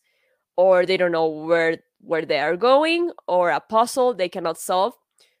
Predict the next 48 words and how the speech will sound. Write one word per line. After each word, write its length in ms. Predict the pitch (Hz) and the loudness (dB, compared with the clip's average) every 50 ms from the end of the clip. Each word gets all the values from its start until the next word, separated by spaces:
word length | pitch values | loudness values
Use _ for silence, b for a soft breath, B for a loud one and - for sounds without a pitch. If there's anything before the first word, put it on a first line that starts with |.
| _ _ - | _ _ -16
you 80 | 196 | -10
have 160 | 202 208 202 | -8 -8 -8
to 100 | - 240 | -6 -6
identify 500 | 214 202 196 175 175 - - 180 180 180 | -6 -6 -6 -6 -8 -6 -4 -2 0 0
that 220 | 165 143 131 - _ | -2 -4 -8 -14 _
part, 300 | - - 87 92 165 180 | -14 -12 -10 -12 -12 -14
because 540 | - 165 - - 110 90 - - - - _ _ _ _ _ _ | -18 -20 -18 -16 -16 -16 -14 -16 -16 -18 _ _ _ _ _ _
some 240 | - - 196 180 185 | -14 -10 -8 -8 -6
people 400 | - 311 320 - 269 220 196 170 | -6 -6 -2 0 0 2 2 0
will 220 | 170 175 170 165 | -2 -2 -2 -2
get 180 | 160 170 170 - - | -2 -4 -4 -2 0
over 260 | - 254 277 247 185 | 0 0 2 2 2
it 160 | 160 160 190 - | 2 0 -2 -6
and 140 | 151 151 156 | -10 -10 -8
be 60 | 151 | -6
like, 240 | 143 143 143 - - | -6 -6 -6 -6 -8
"Okay, 360 | 170 - - 170 165 165 156 | -10 -6 -4 -4 -4 -4 -4
I, 160 | 151 147 143 - | -4 -6 -6 -8
I 140 | - - - | -12 -12 -8
got 200 | - 160 156 156 | -4 -2 -2 -2
it," 140 | 156 151 - | -2 -6 -8
but 100 | - - | -12 -12
some 140 | - 165 156 | -12 -12 -12
people 220 | - 165 - 165 | -12 -8 -8 -8
will 40 | 156 | -8
be 120 | - 156 | -8 -8
like, 240 | 151 156 151 156 - - | -8 -6 -8 -8 -6 -2
"Oh, 160 | - 247 262 | 0 2 2
this 240 | 247 240 240 233 208 | 0 -2 -6 -10 -10
is 40 | - | -10
too 340 | - 226 214 208 208 190 208 | -8 -6 -4 -4 -4 -4 -2
hard, 320 | 202 180 185 190 190 185 - _ _ _ _ _ _ _ _ _ _ _ _ _ - | 0 2 2 2 2 -2 -6 _ _ _ _ _ _ _ _ _ _ _ _ _ -8
moving 280 | 220 240 240 214 170 | -4 -2 -2 -2 -2
on." 300 | 147 147 151 156 156 151 - _ | -2 -2 -2 -4 -4 -8 -14 _
So 100 | - - | -16 -14
you 160 | 156 156 156 175 | -12 -10 -10 -10
have 160 | 196 - _ | -12 -12 _
to 200 | - 233 220 233 b b b b b b _ - | -14 -18 -18 -18 b b b b b b _ -6
tell 120 | - 233 240 | -2 0 0
the 80 | 240 | 0
developer 480 | 220 233 196 180 170 165 170 - 143 135 - | 0 -2 -2 0 -2 -2 -2 -6 -10 -10 -8
that. 240 | - - - - _ _ - | -8 -8 -8 -8 _ _ -20
It's 100 | 170 - | -14 -10
very 120 | 170 156 | -10 -8
important 320 | 151 156 165 160 - 165 - | -8 -8 -10 -12 -12 -14 -20
to 80 | - - | -18 -10
catch 320 | - 170 185 190 - - | -6 -4 -4 -4 -6 -4
that. 200 | - 220 214 240 | -2 0 0 0